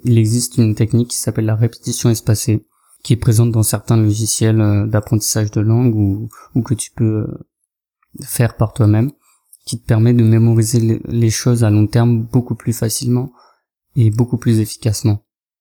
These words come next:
Ensuite, j'aimerais te donner la notion de vocabulaire actif, c'est-à-dire qu'il faut apprendre le vocabulaire en contexte pour qu'il soit directement assez accessible dans ta mémoire et que tu puisses l'utiliser au moment où tu en as besoin.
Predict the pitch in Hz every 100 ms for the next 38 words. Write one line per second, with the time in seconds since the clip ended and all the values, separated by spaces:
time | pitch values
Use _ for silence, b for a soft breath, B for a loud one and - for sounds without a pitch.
0 | _ _ _ - - 113 139 131 117 110
1 | 110 110 110 113 113 110 110 - 120 107
2 | 104 104 - 113 - 113 110 110 104 -
3 | 120 - - _ _ _ _ _ _ _
4 | _ _ _ - - - 107 110 113 -
5 | 117 107 110 107 120 107 127 120 110 110
6 | 110 110 113 110 - 120 113 113 110 -
7 | 117 - - - - _ _ _ _ _
8 | _ _ _ _ - 117 - 117 - 113
9 | 123 117 120 120 117 - 117 - 127 -
10 | - 113 - 120 120 104 107 107 110 120
11 | 113 - - 127 - 113 - 113 107 107
12 | 120 113 104 113 113 - 107 110 113 110
13 | 107 135 98